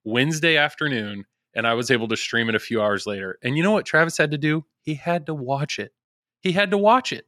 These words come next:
because he needed content to consume to understand the game, and he had to watch my stream.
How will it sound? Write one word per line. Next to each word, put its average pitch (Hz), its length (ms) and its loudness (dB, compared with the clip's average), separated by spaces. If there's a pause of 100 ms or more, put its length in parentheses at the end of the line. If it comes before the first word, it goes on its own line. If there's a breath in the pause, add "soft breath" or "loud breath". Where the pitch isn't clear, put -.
(280)
because 190 320 4
he 185 120 4
needed 196 380 2
content 190 680 2 (280 loud breath)
to 202 120 4
consume 190 680 4
to - 140 0
understand 175 580 4
the 143 40 0
game, 180 420 4
and 147 160 2
he 180 240 4
had 156 300 0
to 139 80 -2
watch 117 400 2 (320 soft breath)
my 113 440 2 (200)
stream. 101 520 0